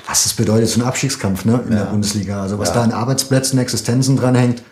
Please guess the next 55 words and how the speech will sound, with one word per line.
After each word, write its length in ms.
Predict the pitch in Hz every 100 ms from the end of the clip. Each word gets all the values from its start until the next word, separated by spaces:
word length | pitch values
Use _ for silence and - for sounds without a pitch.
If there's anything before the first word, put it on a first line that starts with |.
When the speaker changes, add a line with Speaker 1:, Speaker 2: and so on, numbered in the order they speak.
| - -
Speaker 2:
Ja. 240 | 101 107 107 - _ -
Speaker 1:
Da 60 |
Speaker 2:
Und 80 | 104
Speaker 1:
darf 140 | 104 131
Speaker 2:
eine 60 |
Speaker 1:
man 80 | 123
Speaker 2:
Menge 180 | 117 135
Speaker 1:
ruhig 160 | 131
Speaker 2:
Kohle. 320 | - 143 110 85
Speaker 1:
Ja, 200 | 117 120 -
da 80 | 95
kann 160 | 117
man 100 | 123
schlaflose 440 | 123 117 120 139 120
Nächte 240 | 131 131
scheinbar 280 | 107 104 98
mit 120 | 98
verbringen. 400 | 104 98 101 95 -
Speaker 2:
Ja, 220 | - - -
und 140 | 113
die 120 | 117
waren 280 | 127 143 131
damals 480 | 104 104 104 104 -
zu 80 | 120
dem 180 | 104
Zeitpunkt 500 | 104 104 110 - 123
noch 200 | 107 95
mitten, 340 | 135 139 143 143
also 240 | 135 117
noch 300 | 113 113 -
nicht 260 | 147 147 -
gesichert, 500 | 123 123 143 95 85
sagen 200 | 95 92
wir 100 | 82
mal 100 | 85
so. 220 | 82 87 104
Speaker 1:
Na, 80 |
bei 160 | 110 107
weitem 260 | 101 143 127
nicht. 220 | 101 -
Die 80 | 107
hatten 140 | 107
Speaker 2:
Ja. 40 |
Speaker 1:
ja 80 | 110
noch 60 | 107
Schiss, 280 | - 147 107
weil 160 | 113
am 120 | 110
Schluss 200 | 104 135
noch 120 | 139 123
irgendwie 180 | 123
die 60 | 104
Bayern 340 | 98 143 160
dann 140 | 147 147
am, 300 | 139 131